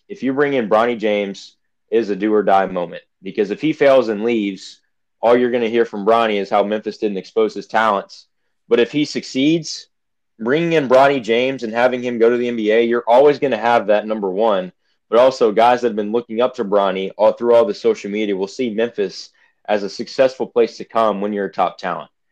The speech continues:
So I think that could be huge. Ours, obviously, Memphis has already done that with a couple guys that I've already mentioned. But still, I think that he is, he's not really that overhyped. He's pretty good. He's a pretty good basketball player. And I think that if he's a role player on Memphis, he'll do just fine.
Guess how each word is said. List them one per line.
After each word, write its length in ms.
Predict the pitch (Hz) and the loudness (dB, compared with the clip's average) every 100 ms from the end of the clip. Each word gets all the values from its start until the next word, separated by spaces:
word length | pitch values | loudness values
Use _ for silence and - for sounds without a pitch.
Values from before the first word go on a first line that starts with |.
| _ _ | _ _
So 280 | 98 90 | 0 2
I 120 | 87 104 | 2 0
think 260 | 131 127 | -2 -2
that 200 | 113 110 | -2 -2
could 100 | 113 | -4
be 120 | 104 | -8
huge. 300 | 98 104 101 | -8 -8 -2
Ours, 300 | 101 110 98 - | 2 2 0 -2
obviously, 400 | 101 104 98 101 | -2 -2 -4 -8
Memphis 320 | 98 98 98 | -8 -8 -10
has 60 | 92 | -4
already 200 | 95 90 | -4 -2
done 240 | 92 98 | -4 -4
that 200 | 95 95 | -4 -4
with 140 | 95 - | -8 -14
a 60 | |
couple 220 | - 95 90 | -8 -6 -4
guys 200 | 92 92 | -4 -4
that 100 | 90 | -4
I've 100 | 92 | -2
already 200 | 90 90 | -2 -2
mentioned. 460 | 90 95 92 87 _ _ _ _ | -8 -8 -12 -14 _ _ _ _
But 240 | 98 90 - | -2 -2 -4
still, 300 | - 107 87 | 0 2 4
I 140 | 107 | 2
think 320 | - 131 107 | 2 -2 0
that 220 | 104 104 107 | 2 2 0
he 200 | 101 98 | -2 -2
is, 320 | 90 - - _ | -4 -12 -20 _
he's 180 | 120 | -6
not 240 | 117 123 123 | 0 0 2
really 200 | 120 117 | 2 4
that 140 | 113 | 6
overhyped. 580 | 117 107 107 110 117 - _ _ _ - | 4 2 2 2 2 -4 _ _ _ -8
He's 160 | 107 | -8
pretty 260 | - 127 113 | -2 -2 2
good. 260 | 107 113 | 6 6
He's 120 | 113 98 | 4 -8
a 60 | |
pretty 220 | - 117 | -4 -2
good 120 | 104 95 | 0 2
basketball 360 | 101 104 110 | 2 2 -4
player. 320 | - 113 113 | 2 4 4
And 180 | 110 95 | 2 0
I 140 | 98 104 | -2 -2
think 240 | 110 107 | -6 -6
that 100 | 98 | -8
if 60 | 92 | -6
he's 160 | 110 | -8
a 60 | 92 | 0
role 180 | 104 104 | 0 2
player 240 | 107 107 | 2 2
on 140 | 104 | 2
Memphis, 380 | 104 107 113 104 | -2 -2 -4 -2
he'll 160 | 104 98 | -4 -4
do 120 | 92 | -6
just 240 | 90 90 | -8 -10
fine. 180 | 85 76 | -12 -14